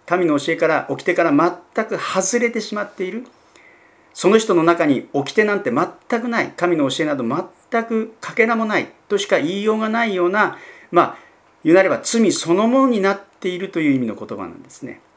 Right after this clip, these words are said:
そういうものにさせられる。誰がそんな犯罪人の一人としてイエス様を数えたんだろうか。そのようにイエス様を裁いたのは一体誰であったんだろうか。それは、まあ、皆さんもご存知だと思います。当時の律法学者とか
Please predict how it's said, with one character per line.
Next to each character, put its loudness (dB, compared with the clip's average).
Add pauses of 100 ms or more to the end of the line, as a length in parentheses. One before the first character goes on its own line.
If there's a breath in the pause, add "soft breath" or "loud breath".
(200)
そ 4
う 6
い 6
う 4
も 4
の 2
に 2
さ -6
せ 0
ら 4
れ -2
る。 -6 (920 soft breath)
誰 4
が 2
そ 2
ん 0
な 2 (100)
犯 0
罪 6
人 -2
の 0
一 -2
人 0
と -4
し -12
て 0
イ 2
エ 2
ス -4
様 0
を 2 (160)
数 2
え 2
た -2
ん -6
だ -10
ろ -12
う -20
か。 -20 (300 soft breath)
そ 2
の 6
よ 4
う 4
に 6
イ 6
エ 4
ス -2
様 2
を 2
裁 0
い -6
た 0
の 2
は -2
一 -4
体 0
誰 0
で 0
あ 0
っ -8
た -10
ん -8
だ -10
ろ -12
う -16
か。 -20
そ -6
れ 6
は、 2 (280 loud breath)
ま 4
あ、 4
皆 0
さ -2
ん -4
も -6
ご -6
存 -4
知 -6
だ -2
と -12
思 -8
い -6
ま -6
す。 -18 (100)
当 4
時 0
の 2
律 -6 (100)
法 2
学 2
者 -6
と -10
か 0